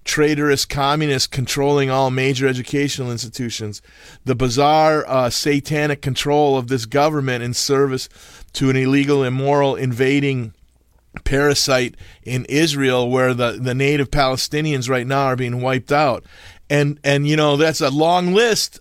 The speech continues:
of evil that i-, that is all working together to try and destroy the, the, the Christian first world European legacy nation states. And so, you know, on the side of divine good, you have w-, traditional white people, us,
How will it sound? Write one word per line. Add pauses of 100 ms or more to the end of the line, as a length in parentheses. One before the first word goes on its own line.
of
evil
that
i-,
that
is
all
working
together
to
try
and
destroy (340)
the,
the,
the
Christian
first
world
European
legacy
nation
states. (420)
And
so,
you
know,
on
the
side
of
divine
good, (320)
you
have
w-,
traditional
white
people,
us,